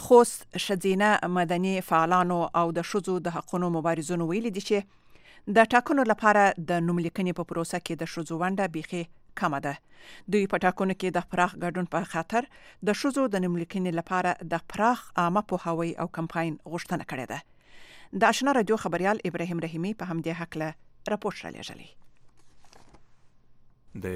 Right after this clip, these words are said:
Speaker 2: ولس جرګې ولسوالیو شوراګانو د ټاکنو لپاره د نوم لیکنې پروسې له پیل څخه بیا تر پرون مازدیګر پورې په خوست کې څلور شپېته زره کسانو نوم لیکنه کړې، چې له دې جملې څخه ایله اووه زره یې ښځې دي. د ښځو د حقونو فعالان یاد شمېر ته په کتو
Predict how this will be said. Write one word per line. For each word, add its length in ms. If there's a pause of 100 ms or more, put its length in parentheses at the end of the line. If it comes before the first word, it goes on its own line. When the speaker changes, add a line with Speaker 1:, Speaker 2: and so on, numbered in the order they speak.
(100)
Speaker 2:
ولس 300
جرګې 460
ولسوالیو 520
شوراګانو 480
د 140
ټاکنو 320
لپاره 400
د 100
نوم 160
لیکنې 360
پروسې 380
له 120
پیل 240
څخه 240
بیا 160
تر 180
پرون 280
مازدیګر 520
پورې 260 (360)
په 120
خوست 260
کې 140
څلور 280
شپېته 280
زره 240
کسانو 400
نوم 200
لیکنه 380
کړې، 260 (420)
چې 140
له 120
دې 160
جملې 300
څخه 160 (160)
ایله 180 (100)
اووه 300
زره 180
یې 220
ښځې 400
دي. 120 (640)
د 240
ښځو 320
د 120
حقونو 320 (100)
فعالان 440
یاد 240
شمېر 240
ته 120
په 120
کتو 220